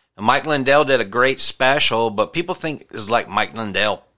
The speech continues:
putting all this together. He got all the people that were testifying at the Senate hearings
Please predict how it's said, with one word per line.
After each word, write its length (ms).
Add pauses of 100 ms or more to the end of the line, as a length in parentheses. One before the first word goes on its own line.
putting 240
all 160
this 160
together. 340
He 400
got 300
all 160
the 80
people 360
that 120
were 60
testifying 680
at 120
the 60
Senate 300
hearings 440